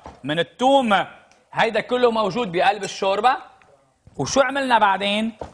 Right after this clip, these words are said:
جينا حطينا بقلبها المشرومز المغسلين، مش مقشرين، حلوين. وأكيد من المرقة، وبعدين من الحليب، وبعدين ضفت لهم حلوين المشرومز الج-،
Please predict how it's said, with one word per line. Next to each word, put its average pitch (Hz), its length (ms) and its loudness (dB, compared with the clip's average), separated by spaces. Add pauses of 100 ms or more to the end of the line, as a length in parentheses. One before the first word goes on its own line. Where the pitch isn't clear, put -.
(180)
جينا 208 280 2
حطينا 220 500 -2
بقلبها 196 440 0
المشرومز 175 560 -2
المغسلين، 196 880 0
مش 302 200 2
مقشرين، 190 960 0 (420)
حلوين. 202 580 -2 (1700)
وأكيد 156 600 2
من 294 200 2
المرقة، 226 640 0
وبعدين 175 520 0
من 202 60 0
الحليب، 196 580 0
وبعدين 196 520 0
ضفت 180 300 -2
لهم 170 840 2
حلوين 156 640 0
المشرومز 151 800 -2
الج-، 131 260 -6